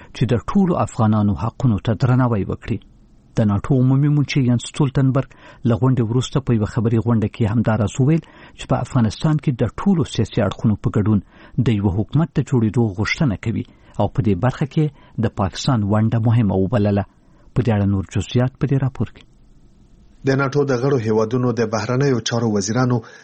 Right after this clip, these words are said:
Speaker 2: د ویډیو کنفرانس له لارې په خپله پرونۍ فوق‌العاده غونډه کې تر ډیره له افغانستانه د بهرنیو وګړو او هغو افغانانو د وتلو پر هڅو بحث وکړ چې غواړي له دې هیواده ووځي. د ناټو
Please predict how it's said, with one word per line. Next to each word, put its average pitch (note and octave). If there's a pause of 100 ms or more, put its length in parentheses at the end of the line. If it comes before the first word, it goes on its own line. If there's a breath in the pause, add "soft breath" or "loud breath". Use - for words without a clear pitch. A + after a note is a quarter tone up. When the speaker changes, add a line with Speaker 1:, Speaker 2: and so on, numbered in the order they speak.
(140 loud breath)
Speaker 2:
د -
ویډیو C3
کنفرانس C3+ (100)
له G#2+
لارې G2
په -
خپله G#2
پرونۍ A2+
فوق‌العاده G2+
غونډه B2
کې B2+ (120)
تر G#2 (160)
ډیره D3 (480 loud breath)
له C#3
افغانستانه C3+
د G#2 (120)
بهرنیو A2+
وګړو C#3 (300 loud breath)
او A2+ (180)
هغو C3
افغانانو A#2
د G2+
وتلو G#2+
پر G#2
هڅو A#2
بحث C3
وکړ C#3+
چې D3 (460 loud breath)
غواړي C3
له F#2+
دې F#2+
هیواده G#2+
ووځي. A#2+ (440 loud breath)
د -
ناټو B2+